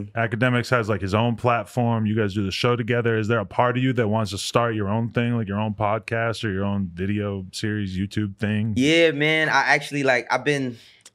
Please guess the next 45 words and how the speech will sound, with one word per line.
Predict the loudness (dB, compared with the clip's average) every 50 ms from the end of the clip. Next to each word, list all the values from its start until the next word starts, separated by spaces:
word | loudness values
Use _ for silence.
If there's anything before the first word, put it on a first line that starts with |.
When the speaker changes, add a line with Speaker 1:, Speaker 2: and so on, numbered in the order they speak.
| _ _
Speaker 1:
I've | -2 0 2
been | 2 4
working | 4 4 2 2 2 2
on | 2 2
a | 0 0
few | -2 -2 -2
things, | 0 0 -2 0 0 -2 -4 -4
man. | -2 -2 -2 -2 -2 -2
I've | -2 -2 -2
been | -2 0
working | 0 0 -2 -2 -4
on | -4 -4
a | -4
few | -6 -6 -8
things. | -4 -4 -2 -2 -2 -4 -6 -6
Um, | -4 -4 -4 -4 -4 -6 -6 -8 -10 -12 _ _ _ _ _ _ _ _ _ -2
I've | -2 0
been | -2 -2
trying | -4 -2 0 2 2 2 2
to, | 0 0
like, | 0 0 0 0
it's, | -2 -4 -4
it's | -4 -4 -4
crazy | -2 0 0 2 2 0 -2 -2
because, | -4 -4 0 0 0 0 0 -2
because | -4 -2 0 0 2
I | 2 2
was | 0 -2 -6
kinda | -4 -4 -4 -6 -6
thrust | -4 -2 0 0 0 -2 -4
into | -6 -6 -4 -2 0 0
it | 0 0
and | -2 -2 -2
I | -2
was | -2 -4 -4
part | -2 0 0 0 0
of | 0 -4
a | -6
show, | -6 -4 -2 0 2 2 2 0
it's | 0 0
like | -2 -2 -2
I'm | -2 -2
on | -2 -2 -4
a | -6
team. | -6 -4 -4 -2 -2 -2 -4 -4